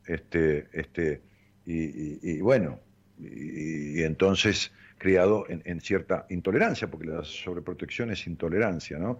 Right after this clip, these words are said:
Es decir, sería, te doy lo, todo, todo, no sé lo que querés o, o, o no querés, pero yo te abastezco de todo, ¿no? Entonces, este, este, eh, eh,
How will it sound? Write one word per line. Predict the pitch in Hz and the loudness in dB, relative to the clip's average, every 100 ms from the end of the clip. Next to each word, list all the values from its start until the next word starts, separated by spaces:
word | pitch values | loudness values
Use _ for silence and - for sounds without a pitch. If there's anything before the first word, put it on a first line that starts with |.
| - | -10
Es | - 98 | -4 0
decir, | 117 - - | 0 -2 -8
sería, | - 117 113 | 2 4 4
te | 127 117 | 4 6
doy | 151 208 - | 6 4 0
lo, | 127 113 - | -8 -10 -8
todo, | - 139 135 131 | -2 0 0 0
todo, | 160 170 160 202 226 - _ | 4 6 6 4 2 -2 _
no | 127 | -8
sé | 127 185 | 0 0
lo | 127 | 0
que | 101 | -2
querés | 98 101 107 - | -4 -2 -2 -4
o, | 95 | -10
o, | 85 - - - - 95 | -10 -8 -6 -6 -2 0
o | 92 | 0
no | 101 104 | 0 0
querés, | 104 95 | 2 2
pero | 82 90 | 0 0
yo | 95 135 | 4 4
te | 139 | 6
abastezco | 117 95 95 - 120 101 | 6 6 4 2 -2 0
de | 107 | 0
todo, | 101 123 82 82 | 0 0 0 0
¿no? | 113 202 - - - | 0 0 -2 -20 -6
Entonces, | 107 95 135 131 139 - - - - _ - | -2 2 2 4 0 0 -10 -18 -20 _ -4
este, | 107 - 104 98 95 - | -4 0 4 6 4 0
este, | 92 - 98 90 - _ _ _ _ - | -4 2 4 4 2 _ _ _ _ -10
eh, | 87 - 73 - _ _ _ - | -8 -6 -10 -16 _ _ _ -8
eh, | 87 80 | -6 -6